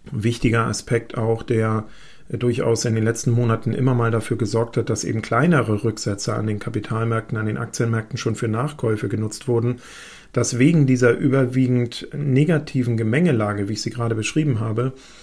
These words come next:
viele Anlegerinnen und Anleger einfach unterinvestiert sind. Und wenn dann die Märkte doch steigen, so wie das in den letzten Monaten der Fall war, dann müssen diese sich eben überlegen, ob sie nicht doch, ähm, so ein bisschen entgegen ihrer eigenen Überzeugung, aber in den Markt kaufen. Und darum werden eben kleinere Rücksetzer genutzt. Und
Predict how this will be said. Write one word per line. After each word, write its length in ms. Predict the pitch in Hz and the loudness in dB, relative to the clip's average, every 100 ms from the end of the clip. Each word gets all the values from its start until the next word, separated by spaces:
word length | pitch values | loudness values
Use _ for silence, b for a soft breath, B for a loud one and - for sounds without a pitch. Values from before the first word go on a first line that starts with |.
| B - | B -4
viele 320 | - 151 135 | 0 2 2
Anlegerinnen 540 | 127 143 131 123 120 | 2 2 2 2 0
und 140 | 117 - | 0 0
Anleger 360 | 117 123 120 | 0 0 0
einfach 300 | 123 117 131 | -2 -4 -4
unterinvestiert 800 | 143 143 123 113 95 95 - - | 0 0 0 -2 -4 -8 -8 -8
sind. 220 | - 117 - | -8 -8 -6
Und 160 | 113 | -4
wenn 180 | 120 123 | 0 0
dann 160 | 127 127 | 2 2
die 80 | |
Märkte 380 | 120 127 127 117 | 2 2 0 0
doch 200 | 143 147 | 2 2
steigen, 520 | - - 135 190 120 | 0 0 2 2 0
so 100 | 101 | -2
wie 80 | 104 | -2
das 160 | 104 101 | -2 -2
in 80 | 107 | -2
den 80 | |
letzten 300 | 110 113 - | -2 -2 -2
Monaten 340 | 110 110 107 107 | -2 -2 -2 -4
der 100 | 101 | -4
Fall 300 | - 110 110 | -2 0 2
war, 220 | 113 113 B B B B B _ _ _ - - | 2 0 B B B B B _ _ _ -14 -2
dann 160 | 117 117 | 2 4
müssen 200 | 117 113 | 2 2
diese 180 | 113 110 | 0 0
sich 240 | 110 107 | -2 0
eben 160 | 117 117 | 0 2
überlegen, 520 | 110 110 117 120 113 B B B | 2 4 4 2 -2 B B B
ob 180 | - 113 | -6 -2
sie 140 | - | 2
nicht 260 | 117 117 - | 2 2 4
doch, 300 | 123 143 - | 4 4 2
ähm, 640 | 120 117 117 117 113 - - - | 2 4 4 2 2 0 -4 -4
so 100 | 117 | -2
ein 80 | 117 | -2
bisschen 240 | 120 123 | 0 0
entgegen 400 | 135 107 123 123 | 0 0 0 2
ihrer 300 | - 110 - | 0 0 0
eigenen 320 | 110 113 110 | 0 0 0
Überzeugung, 600 | 123 107 - 110 107 107 | -2 -2 -2 -2 0 0
aber 180 | - 104 | -2 -2
in 100 | - | 0
den 120 | 107 | 0
Markt 300 | 101 101 - | 0 -4 -8
kaufen. 380 | - 113 123 127 | -2 0 2 0
Und 100 | 107 | 0
darum 220 | 107 107 | 0 0
werden 200 | 107 104 | 0 0
eben 140 | 110 107 | 0 -2
kleinere 480 | - 107 110 107 104 | -2 -2 -2 -2 -2
Rücksetzer 460 | 104 - 104 - | -4 -4 -6 -4
genutzt. 420 | 104 104 107 - | -2 -2 -2 -4
Und 200 | 113 104 | -6 -8